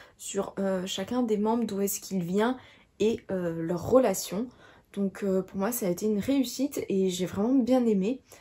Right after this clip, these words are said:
Donc, euh, voilà, si vous aimez Twilight, je vous le recommande. Par contre, si vous n'êtes pas ultra fan de Twilight et qu'en plus vous aimez pas les longueurs, je vous le recommande pas du tout par contre. Mais, euh, voilà, moi ça a été un bon moment de lecture.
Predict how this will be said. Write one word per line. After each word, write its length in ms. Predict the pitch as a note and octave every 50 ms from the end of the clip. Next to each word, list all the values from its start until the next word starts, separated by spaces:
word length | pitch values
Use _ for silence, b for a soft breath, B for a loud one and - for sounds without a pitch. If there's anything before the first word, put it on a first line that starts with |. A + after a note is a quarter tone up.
| B B B B - -
Donc, 260 | - F#3+ F3 - - -
euh, 100 | F#3+ F#3+
voilà, 220 | F3+ E3 E3 - - -
si 260 | - - - - B3+
vous 220 | B3+ C#4 D4 C#4
aimez 220 | C4 A#3 A#3 A3+ A#3
Twilight, 680 | - - A3+ G#3 G3 F#3+ G3 A3+ A#3 - - - - -
je 120 | G3 G3+
vous 100 | G3+ G#3+
le 60 | A3 A#3+
recommande. 520 | A#3 A#3 G#3 F#3+ F#3 F#3 G3 A3+ A#3+ A#3 C4+ - -
Par 240 | - G#3 G3+ - -
contre, 260 | - A3+ A#3 A#3+ A#3+
si 140 | A#3+ - G#3+
vous 100 | G#3 G3+
n'êtes 180 | G3+ G3 - -
pas 240 | B3+ B3 C4+ C#4+
ultra 280 | D4 C4+ - - - A#3
fan 160 | A#3 B3+ A#3+
de 100 | A3+ A3+
Twilight 480 | G#3+ - - A3+ G#3+ A3 A3+ A#3 A#3 G#3
et 60 | G3+
qu'en 180 | - A#3 A#3 A#3
plus 340 | A#3 - C#4+ C#4 C#4 C4+
vous 180 | A#3 G#3+ G#3 A3
aimez 140 | G#3 G3+ F#3+
pas 140 | - A#3+ A#3
les 140 | A#3 A#3
longueurs, 400 | G#3+ G#3+ G#3 F#3+ G#3+ A3 A3+ - - _ _ - -
je 140 | G#3+ G3 G3
vous 60 | G#3+
le 80 | G#3
recommande 420 | F#3+ G3+ G3+ - G3+ G3+ G#3 G#3 G3+
pas 140 | - G#3+ G#3
du 160 | F#3 F#3+ F#3+
tout 160 | - - G#3
par 160 | - F#3 -
contre. 320 | - F#3+ G3+ - - - B B B B B B B B B B -
Mais, 320 | - F3+ F#3 F3+ F3 F3 E3+
euh, 40 | E3+
voilà, 160 | - E3+ - - _ _ -
moi 260 | - G#3 G#3 G#3+ A3
ça 120 | G#3+ - G#3
a 40 | G3
été 180 | F#3 F#3+ G#3
un 80 | G3+ G3
bon 140 | F#3+ G3+ G3+
moment 220 | G3 F#3 F3+ F3+
de 100 | F3 F3+
lecture. 340 | - - - - - -